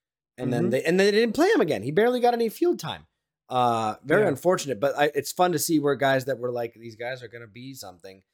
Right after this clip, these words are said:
Speaker 1: This guy blew up the combine and is clearly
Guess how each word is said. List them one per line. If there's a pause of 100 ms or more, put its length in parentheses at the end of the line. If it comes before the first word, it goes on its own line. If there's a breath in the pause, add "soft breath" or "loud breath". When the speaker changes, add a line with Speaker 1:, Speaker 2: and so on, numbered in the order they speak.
(200)
Speaker 1:
This
guy
blew
up
the
combine
and
is
clearly